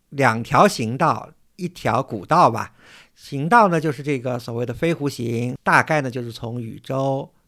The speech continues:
就是禹县嘛，然后一路向南到涞源，然后可能延伸呢，就向正东，从紫荆关，哎，进入华北平原。另外一条呢，就是飞狐行呢，它又和普阴行在涞源呢有重合，就从涞源如果往西南方向走呢，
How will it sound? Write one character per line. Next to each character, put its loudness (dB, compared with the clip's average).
就 -12
是 -12
禹 -20
县 -2
嘛， -12
然 -16
后 -16
一 -10
路 -8
向 -2
南 -14
到 -10
涞 -10
源， -4
然 -12
后 -12
可 -14
能 -10
延 -8
伸 0
呢， 2
就 -8
向 -2
正 -4
东， -2
从 -12
紫 -16
荆 -6
关， 6
哎， -8
进 -10
入 -8
华 -16
北 -12
平 -14
原。 -14
另 0
外 6
一 4
条 0
呢， 0
就 -8
是 -4
飞 2
狐 0
行 -2
呢， 0
它 -8
又 -2
和 -4
普 -10
阴 -2
行 -4
在 0
涞 -6
源 0
呢 -6
有 -8
重 -10
合， -8
就 -6
从 -6
涞 2
源 2
如 -4
果 -4
往 -8
西 -8
南 0
方 -4
向 -2
走 -6
呢， -8